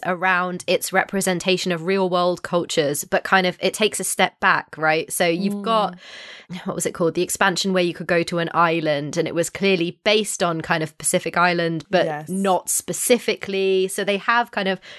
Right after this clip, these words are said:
Speaker 1: clothes and things that look like those clothes, but aren't exactly from that culture. And it feels like they're trying to keep that distance. Would you prefer
Speaker 2: Mm.
Speaker 1: it if they just went all out and were like, "This is Hawaii, this is Japan, like, this is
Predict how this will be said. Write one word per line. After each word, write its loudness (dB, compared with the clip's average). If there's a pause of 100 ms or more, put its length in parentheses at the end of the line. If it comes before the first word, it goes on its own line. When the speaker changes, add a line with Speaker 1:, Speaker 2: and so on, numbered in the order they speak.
(140)
Speaker 1:
clothes 0
and -2
things 0
that 0
look 4 (100)
like 2
those 2
clothes, 0
but 0
aren't 2
exactly -2
from 0
that -2
culture. -4
And -2
it -10
feels 2
like 0
they're 4
trying 0
to -2 (340)
keep -2
that 0
distance. -2
Would 0
you 4
prefer 0
Speaker 2:
Mm. 2
Speaker 1:
it -2
if -8
they 0
just -2
went 0
all 2
out 4
and -6
were -2
like, 2
"This 0
is 0
Hawaii, 0 (380)
this 2
is 2
Japan, -2 (220)
like, 0
this 2
is 0